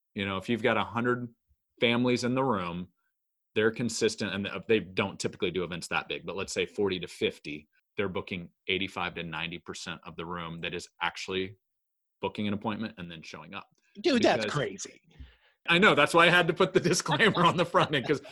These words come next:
Speaker 1: I already knew. I've, I've had enough conversations with advisors over the years, like, "Oh, he just made that stat up. That's not true." It's
Speaker 2: <laughs>
Speaker 1: true. We loo-, we looked at the numbers. And what's interesting is they present very different. It's not about education. One of the sayings we have is,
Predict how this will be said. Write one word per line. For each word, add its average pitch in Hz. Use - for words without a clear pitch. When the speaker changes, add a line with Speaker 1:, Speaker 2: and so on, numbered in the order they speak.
Speaker 1:
I 139
already 165
knew. 196
I've, 135
I've 139
had 175
enough 165
conversations 156
with 151
advisors 135
over 143
the 151
years, 123
like, 110
"Oh, 143
he 123
just 127
made 120
that 120
stat 117
up. 101
That's 104
not 117
true." 101
It's -
Speaker 2:
<laughs> -
Speaker 1:
true. 143
We 117
loo-, 131
we 120
looked 123
at 120
the 131
numbers. 120
And 139
what's 143
interesting 143
is 107
they 113
present 113
very 92
different. 113
It's 131
not 123
about 135
education. 107
One 113
of 127
the 123
sayings 117
we 107
have 113
is, 101